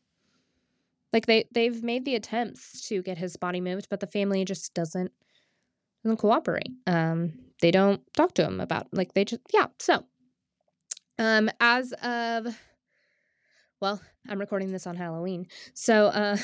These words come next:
<laughs> um, as of Halloween twenty twenty-two, um, as far as I am aware of, I have not seen anywhere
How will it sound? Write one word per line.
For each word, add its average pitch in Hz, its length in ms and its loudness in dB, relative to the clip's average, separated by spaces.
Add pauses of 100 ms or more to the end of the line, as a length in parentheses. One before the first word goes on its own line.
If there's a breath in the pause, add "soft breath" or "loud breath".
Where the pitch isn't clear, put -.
<laughs> - 140 -14
um, 202 420 -6
as 254 220 -6
of 269 180 -6
Halloween 254 460 -6
twenty 214 240 -6
twenty-two, 220 600 -6
um, 185 360 -12 (420 loud breath)
as - 140 -6
far 254 200 4
as 254 140 4
I 254 180 0
am 240 140 -6
aware 226 360 -4
of, 170 120 -6
I 175 120 -6
have 202 120 -8
not 196 220 -10
seen 220 260 -8
anywhere 175 520 -6